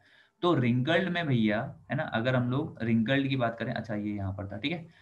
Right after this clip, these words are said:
अगर हम लोग रिंकल्ड की बात करें तो रिंकल्ड जो है वो या तो येलो के साथ आगे जा सकता है, है ना, या फिर जो रिंकल्ड है वो किसके साथ आगे जा सकता है, it can move forward with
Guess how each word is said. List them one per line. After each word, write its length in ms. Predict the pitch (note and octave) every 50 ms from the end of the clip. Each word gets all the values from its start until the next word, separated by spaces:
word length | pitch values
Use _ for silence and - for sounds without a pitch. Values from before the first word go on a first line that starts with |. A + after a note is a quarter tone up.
| _ _ -
अगर 220 | A2 A#2+ C#3 D3+
हम 100 | D#3+ D#3+
लोग 140 | E3+ F3+ E3
रिंकल्ड 440 | C3+ C3 B2+ B2+ B2+ D#3 E3+ E3+ E3+
की 140 | E3 F3 E3+
बात 260 | D3+ C#3 C#3 C#3 - -
करें 280 | C3+ C3 D3 E3+ F#3+ - -
तो 120 | - D#3+
रिंकल्ड 520 | D3 C3+ C3 C3 B2+ C3 D3+ F3 F#3 F#3+ E3+
जो 100 | E3 F3+
है 120 | F#3 F#3
वो 120 | F#3 F#3 F3+
या 300 | C#3+ A#2 A2 G#2+ G2+ G#2+
तो 140 | G#2+ - E3
येलो 340 | D3+ A#2+ A#2+ A2+ A#2+ C#3+ D3
के 100 | D#3+ E3
साथ 200 | E3+ E3+ D#3+ E3
आगे 180 | D#3+ D#3+ D#3+
जा 120 | D#3+ E3 E3
सकता 300 | E3 E3 - - - D#3
है, 80 | D#3+ - _ _ _ _ _ _ _ _ _ _ _ _ _ _ _ _ - -
है 60 | C#3
ना, 240 | F3 G3 - - - - _ - -
या 220 | A2 A#2+ B2+ A#2+ B2+ C3
फिर 120 | - F3 F3
जो 160 | E3 F#3 F3+
रिंकल्ड 440 | E3 C#3 C3+ C3 C3+ C#3 D#3 D#3 D#3+
है 40 | D#3+
वो 80 | D#3+ D3+
किसके 260 | C#3+ C#3 C3+ C3+ D#3
साथ 220 | C#3+ - C#3 - D3
आगे 160 | D3 D3 C#3+
जा 100 | D3 C#3+
सकता 300 | C#3+ D3+ C#3+ - - D3
है, 200 | D#3 G3+ A3 - - -
it 120 | A2 G#2+ - -
can 160 | C3 C#3+ F3+ F#3+ F#3+ A#2+
move 240 | B2 B2 C3+ D3+ C#3
forward 480 | - - A#2+ A2+ G#2+ G#2+ A2 A#2+ A#2+ A#2
with 240 | A#2+ D#3 F3 -